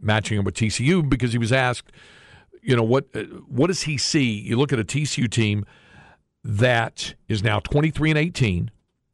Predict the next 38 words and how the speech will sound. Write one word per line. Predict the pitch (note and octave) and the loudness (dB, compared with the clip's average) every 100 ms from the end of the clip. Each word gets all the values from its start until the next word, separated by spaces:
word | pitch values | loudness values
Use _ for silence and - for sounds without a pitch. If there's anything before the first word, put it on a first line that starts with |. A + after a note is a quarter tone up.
| _ _ _ _ _ _ _ _ - | _ _ _ _ _ _ _ _ -2
Like | G2 C3 | 2 2
Texas, | D#3+ C#3 C3 B2+ | 2 0 0 -2
they | B2 | 0
got | A2 - | 0 0
swept | C#3 C3+ | 0 2
last | A#2+ G#2 - | 2 0 0
week, | F#2+ | 0
and | G#2+ | 2
they | B2+ | 0
got | - | 0
swept | - - | 0 0
on | F#2+ | -2
the | E2+ | 2
road | B2 B2+ F#2 | 4 4 2
at | G2 | -2
West | G2+ - | -2 -2
Virginia, | F2+ G#2+ G2 | -2 0 0
including | E2+ A2 G2 | 0 2 2
getting | F2+ D#2+ | -2 -2
run | F#2+ C3 | 0 0
ruled | G2 F2+ | 0 -2
on | E2 | -4
Sunday, | E2+ A#2 G2+ | -2 -2 -2
and | F2+ | -4
they're | E2+ | -4
seven | - - D3+ D3 | -4 0 0 2
and | C#3 | 0
eight | A2+ B2 E2 | 0 -2 -4
in | E2+ | -12
the | D#2+ | -6
conference. | A2 G#2 - - - - - | -4 -4 -6 -10 -14 -20 -2
This | A#2 - | -2 2
for | C3 | 0
a | |
team | A#2 B2 A2 | 0 0 -2
that's | F#2 - | -4 -4
picked | A2+ G2+ G#2 | -2 -2 -2
either | F#2+ E2+ | -2 -2